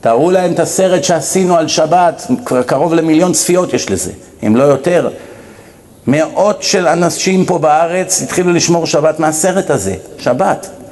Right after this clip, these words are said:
תכניסו, הרב מזרחי, שבת, זה יצא. סך הכל חצי שעה, ארבעים דקות סרט. בן אדם אחד תפס יוזמה, אסף את כל הקטעים שדיברתי על שבת, שם הכל בסרט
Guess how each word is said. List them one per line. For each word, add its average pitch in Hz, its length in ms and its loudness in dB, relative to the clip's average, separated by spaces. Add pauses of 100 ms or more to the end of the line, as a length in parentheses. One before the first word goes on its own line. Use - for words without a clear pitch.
(260)
תכניסו, 170 380 0
הרב 147 180 2
מזרחי, 165 520 0
שבת, 127 640 -4 (140)
זה 120 120 0
יצא. 120 300 0 (600)
סך 226 240 -2
הכל 208 360 0
חצי 180 300 -2
שעה, 165 180 0
ארבעים 151 300 2
דקות 139 280 -4
סרט. 98 440 -2 (1160)
בן 156 160 0
אדם 170 280 2
אחד 156 200 0
תפס 147 460 -2
יוזמה, 147 480 2
אסף 135 340 -2
את 127 100 -2
כל 143 180 0
הקטעים 139 400 0
שדיברתי 120 580 0
על 107 80 0
שבת, 139 460 0
שם 131 180 0
הכל 127 240 0
בסרט 120 400 0